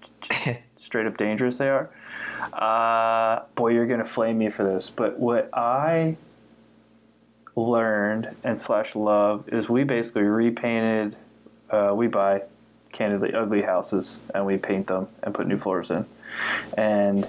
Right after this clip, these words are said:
Speaker 2: we paint the ceiling flat white and we leave ceiling fans in, but we paint them flat black with spray paint, and it just looks really good. We just finished the sp-, <laughs> the ceiling fans,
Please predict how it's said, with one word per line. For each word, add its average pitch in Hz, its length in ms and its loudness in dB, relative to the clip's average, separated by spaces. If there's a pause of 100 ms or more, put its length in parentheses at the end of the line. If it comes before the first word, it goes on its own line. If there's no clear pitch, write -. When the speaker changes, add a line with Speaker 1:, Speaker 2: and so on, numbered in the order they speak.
(440)
Speaker 2:
we 110 420 2 (140)
paint 135 380 -2
the 120 60 -2
ceiling 120 760 2
flat 110 400 0
white 110 400 0 (100)
and 107 160 0
we 107 140 4
leave 131 380 2
ceiling 127 420 2
fans 104 480 2
in, 107 420 2 (280)
but 107 180 -2
we 110 240 2
paint 117 360 -2
them 127 260 0 (560)
flat - 580 0
black 120 400 0
with 127 120 -2
spray 101 260 -2
paint, 151 320 -2 (760)
and 117 180 0
it 110 100 0
just 113 200 0
looks 110 240 -2
really 101 280 4
good. - 380 -2
We 120 120 2
just 113 260 0
finished 131 360 -4
the 131 100 2
sp-, - 320 -4
<laughs> 143 180 -6
the 131 100 0
ceiling 127 340 2
fans, 151 400 -2